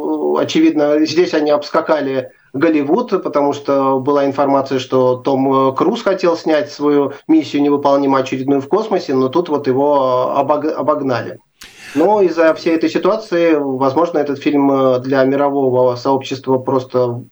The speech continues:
будет вычеркнут, его как бы вроде и не заметят. Вот. Тем не менее, в российском прокате он, э, заработал достаточно, у него там, э,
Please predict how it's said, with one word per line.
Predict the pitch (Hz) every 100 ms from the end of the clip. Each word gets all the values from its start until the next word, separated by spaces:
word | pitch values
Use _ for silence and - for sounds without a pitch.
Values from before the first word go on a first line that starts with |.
| _ _
будет | 151 156 160
вычеркнут, | 233 254 202 170 151 147
его | 143 139
как | 143 127
бы | 135
вроде | 135 135 131
и | 135 131 131 131
не | 139
заметят. | 139 160 202 277 - - _ _ _ _ _ -
Вот. | 147 147 143
Тем | 151 143 143 165
не | 165
менее, | 180 240 233 196
в | 170 151 143 139 135 143
российском | 156 156 165 151 143 131 139
прокате | 131 135 139 127 139
он, | 135 131
э, | 131 131 127 127 127 131 131 131
заработал | 131 139 139 139 135 135
достаточно, | 139 139 196 240 214 151
у | 131
него | 131 123
там, | 120 127 123 120 _ _ _
э, | 127 127 131 131